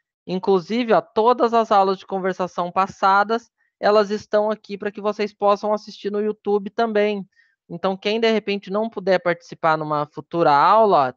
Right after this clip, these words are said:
tá tudo aqui, ó, uma hora, uma hora e quarenta e nove, então todas as aulas a gente posta no YouTube. Inclusive, pessoal, ó, não é obrigatório ligar a câmera. Inclusive, pessoal,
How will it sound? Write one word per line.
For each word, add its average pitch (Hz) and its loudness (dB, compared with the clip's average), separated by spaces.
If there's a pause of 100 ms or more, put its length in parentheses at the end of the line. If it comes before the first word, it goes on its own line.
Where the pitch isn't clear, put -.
tá 196 2
tudo 220 -6
aqui, 220 -4
ó, 139 4
uma 143 -2
hora, 180 4
uma 147 -4
hora 147 -4
e - -20
quarenta 139 -6
e 127 -6
nove, 180 0
então 190 -10
todas 196 -6
as 190 -6
aulas 175 0
a 180 -8
gente 175 -10
posta 170 -2
no 180 -4
YouTube. 139 -4 (420)
Inclusive, 233 0
pessoal, 156 0
ó, 151 4
não 196 2
é 226 2
obrigatório 202 0
ligar 202 0
a 208 -2
câmera. 135 -2
Inclusive, 214 -4
pessoal, 147 -2